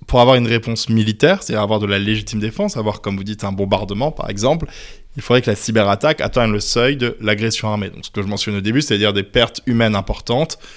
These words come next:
des dommages importants, et ainsi de suite. On n'a aujourd'hui pas eu d'exemple de cyberattaque qui atteignait ce seuil,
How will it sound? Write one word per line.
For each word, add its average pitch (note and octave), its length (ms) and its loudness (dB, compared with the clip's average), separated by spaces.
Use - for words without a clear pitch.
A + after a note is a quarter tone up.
des A2 80 0
dommages A2 360 4
importants, A2 480 0
et C3+ 60 2
ainsi A2 220 -4
de F#2+ 60 -8
suite. - 260 -8
On A#2 80 2
n'a B2 120 6
aujourd'hui A#2 280 2
pas G#2+ 180 2
eu G2 80 2
d'exemple G2+ 560 -4
de G#2 120 -4
cyberattaque G#2 640 0
qui G#2 100 -4
atteignait G2 320 -4
ce G2 140 -2
seuil, C#3+ 400 6